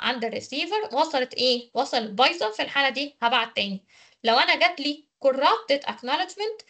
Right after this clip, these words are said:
في الحالة دي قلنا السيف سيناريو إن أنا هعمل إيه؟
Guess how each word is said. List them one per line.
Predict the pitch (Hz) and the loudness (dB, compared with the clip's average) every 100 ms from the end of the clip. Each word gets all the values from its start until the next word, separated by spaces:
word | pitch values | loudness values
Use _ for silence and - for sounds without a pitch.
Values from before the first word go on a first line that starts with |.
| _ | _
في | - | -4
الحالة | 247 - 330 285 | -2 4 4 4
دي | 226 - | 2 -2
قلنا | - 302 262 269 - _ - | -2 -2 0 0 -2 _ -12
السيف | 220 - 339 370 | -10 0 0 0
سيناريو | 269 240 247 262 | 0 2 2 0
إن | - 233 | -4 -2
أنا | 247 240 | -2 0
هعمل | 247 233 226 | 0 0 0
إيه؟ | 269 | -2